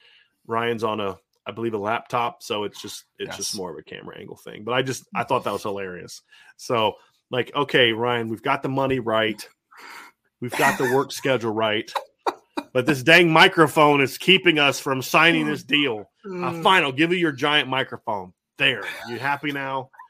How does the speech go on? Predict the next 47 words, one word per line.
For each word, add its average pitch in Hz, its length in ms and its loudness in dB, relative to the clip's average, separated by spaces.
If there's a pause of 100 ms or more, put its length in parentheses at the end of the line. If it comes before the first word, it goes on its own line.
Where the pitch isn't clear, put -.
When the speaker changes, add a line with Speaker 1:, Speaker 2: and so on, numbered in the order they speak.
(400)
Speaker 1:
So - 200 -8 (600)
<laughs> - 0 - (1120)
that, 127 300 -4 (460)
that 127 200 0
Speaker 2:
That's 123 180 -6
Speaker 1:
was, 110 260 -4
Speaker 2:
funny. 117 140 -4
Speaker 1:
uh, 101 40 -12 (720)
that 156 180 0
would 185 120 2
have 160 40 -2
been 151 100 0
a 135 60 -4
fun 127 220 -4
conversation. 104 720 -10 (280)
That 107 140 -10
would 113 80 -6
have 104 80 -10
been 101 120 -12
a 90 140 -16 (300)
fun 95 220 -18
conversation. - 640 -20 (480)
All 139 80 -2
right, 131 120 0
and 139 120 2
I, 143 100 2 (100)
and 143 80 -2
I 139 120 2
think 214 580 0 (400)
I'm 135 160 -2
just 151 180 -6
going 156 220 -2
through 151 140 -2
some 139 160 -8
of 135 40 -6
the 123 80 -4
questions 123 400 -4
here, 113 380 -4 (500)
and 123 140 -4
I 117 80 -2
think 135 400 -8
that 117 240 -2
is 110 140 -6
gonna 113 200 -6
be 110 240 -8
it - 160 -8
for 104 560 -8